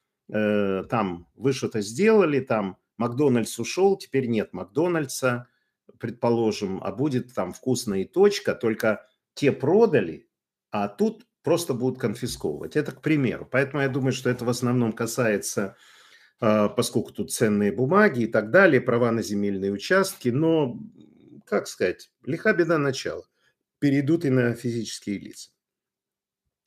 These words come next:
Э, прекрасное, прекрасное решение. Здесь появилась замечательная картинка, которую я вам хочу показать. Вы не очень поймете ее. Вы видите, э, две фотографии. На одной фотографии какое-то,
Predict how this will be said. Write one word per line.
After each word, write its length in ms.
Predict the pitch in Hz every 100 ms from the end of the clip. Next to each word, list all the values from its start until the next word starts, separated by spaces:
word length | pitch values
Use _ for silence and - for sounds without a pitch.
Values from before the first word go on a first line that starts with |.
| - -
Э, 120 | 123 104 -
прекрасное, 720 | - 170 156 87 - - - _
прекрасное 520 | - 110 127 107 90 -
решение. 360 | - - - _ _ _ _ _ _ _ _ _ _ _ _ - - - - - - _ -
Здесь 280 | 139 190
появилась 480 | - 139 139 156 131
замечательная 580 | 120 123 - 120 113 107
картинка, 580 | 113 107 - 127 92 123
которую 380 | 131 - 110 101
я 120 | 104
вам 100 | 95
хочу 300 | - 98 104
показать. 560 | 110 - 107 92 87 -
Вы 100 | 110
не 100 | 123
очень 280 | 117 - 101
поймете 540 | 107 101 98 - 101
ее. 360 | 117 190 214 -
Вы 380 | 101 113 127 110
видите, 720 | 107 135 117 113 117 104 95 _ - _ -
э, 420 | 107 104 101 98
две 200 | 110 127
фотографии. 800 | - 131 143 196 220 220 117 104
На 180 | 110 113
одной 260 | 113 139
фотографии 640 | - - 110 110 104 - 95
какое-то, 560 | - 98 107 101 -